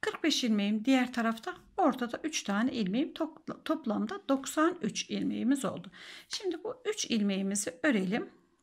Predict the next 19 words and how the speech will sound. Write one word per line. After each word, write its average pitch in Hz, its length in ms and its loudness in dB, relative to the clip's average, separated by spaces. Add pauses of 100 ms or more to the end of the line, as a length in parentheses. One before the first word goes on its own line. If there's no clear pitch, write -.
Birinciyi 262 520 2
örmeden 226 560 2 (220)
alıyorum. 220 440 0 (1400)
İkinci 202 400 0
ilmeğimi 180 380 0
ördüm. 214 320 -4
Bir, - 360 2 (720)
iki. 180 340 -6 (460)
İki 320 200 -2
tanesini 196 600 0
düz 320 180 2
olarak 226 480 0
ördüm. 175 320 0
Bakınız - 340 -6
örmeden 226 500 4
aldım, 254 400 0
iki 262 220 -4
düz - 180 -4
ördüm. 170 320 -8